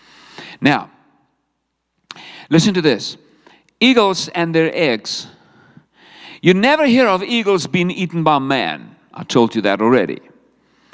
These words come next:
You never find eagles' eggs that easy. It's like in my life, if you're gonna ask me certain things, you're not gonna get it out of me very easily. There's certain things that I'm,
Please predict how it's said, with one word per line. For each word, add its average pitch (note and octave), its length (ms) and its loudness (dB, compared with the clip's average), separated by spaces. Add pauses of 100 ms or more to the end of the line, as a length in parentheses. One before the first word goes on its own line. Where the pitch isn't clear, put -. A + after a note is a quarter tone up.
(140)
You C3 120 6
never D#3+ 280 0
find D#3+ 380 0
eagles' D3+ 500 0
eggs - 500 -4
that B2+ 200 -4
easy. - 640 -8 (1800)
It's D3 140 0
like G#3 240 2
in G#3+ 100 -8
my G3+ 180 0
life, G3+ 340 0
if E3 160 -4
you're G3+ 80 -8
gonna G3 160 -4
ask F#3 280 0
me F#3 60 -10
certain E3+ 320 -4
things, F3 300 -4
you're A#3 80 0
not D4 160 0
gonna G3+ 160 -2
get G3+ 160 -2
it F#3+ 100 -4
out F3+ 180 0
of F3 60 -2
me F3 120 -6
very D#3 260 -2
easily. C#3+ 400 -8
There's B2+ 200 0
certain G#3+ 300 0
things E3 320 -2
that D3+ 140 2
I'm, D3+ 220 2